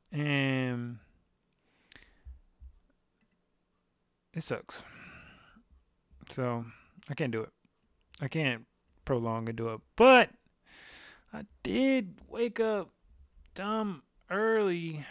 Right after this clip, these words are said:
I don't know why I woke up at, like, four A M today. Probably 'cause I went to sleep at, like,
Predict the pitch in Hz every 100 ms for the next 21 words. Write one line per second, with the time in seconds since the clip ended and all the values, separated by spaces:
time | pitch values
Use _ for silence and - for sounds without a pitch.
0 | - 185 165 135 131 151 156 143 131 135
1 | 127 123 120 - - 143 139 139 139 139
2 | 139 123 117 117 117 117 117 - _ -
3 | 139 127 117 120 120 120 120 - - 120
4 | 120 117 -